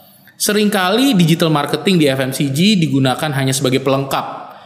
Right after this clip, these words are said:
bukan menjadi media primer yang mereka manfaatkan untuk pembentukan branding.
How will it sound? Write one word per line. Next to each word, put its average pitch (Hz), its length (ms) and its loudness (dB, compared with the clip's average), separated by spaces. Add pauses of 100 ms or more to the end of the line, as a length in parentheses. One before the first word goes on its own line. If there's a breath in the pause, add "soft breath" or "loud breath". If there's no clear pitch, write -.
(180 loud breath)
bukan 151 480 -2
menjadi 131 560 0
media 117 400 -2
primer 127 640 -2
yang 120 160 -2
mereka 117 240 -4
manfaatkan 113 720 -2
untuk 117 400 -4
pembentukan 110 560 -2
branding. 104 640 -4